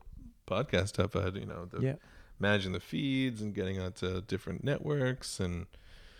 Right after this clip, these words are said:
Speaker 1: the main one was trying to get, like, consistent sound quality and being able to do that while still being involved in the conversation and not having to, like, switch levels the whole time.
Speaker 2: Right.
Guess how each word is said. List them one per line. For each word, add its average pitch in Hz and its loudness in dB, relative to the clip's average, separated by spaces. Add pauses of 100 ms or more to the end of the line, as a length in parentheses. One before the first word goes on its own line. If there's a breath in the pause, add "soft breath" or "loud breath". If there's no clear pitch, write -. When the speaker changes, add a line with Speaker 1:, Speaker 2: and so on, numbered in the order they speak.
(680 soft breath)
Speaker 1:
the 113 10
main 156 10
one 104 10
was 92 2
trying 92 4
to 90 4
get, 87 4
like, 92 -4 (760)
consistent 95 2
sound 92 2
quality 110 4
and 87 -2 (920)
being 101 6
able 98 6
to 92 -2
do 95 2
that 90 6
while 95 2
still 98 4 (540)
being 95 6
involved 90 4
in 101 -2
the - 4
conversation 90 2
and 92 4
not 92 4
having 90 2
to, 90 -4
like, 87 -2
switch - -4
levels 90 -4
the - -12
whole - -8
time. - -8
Speaker 2:
Right. 92 8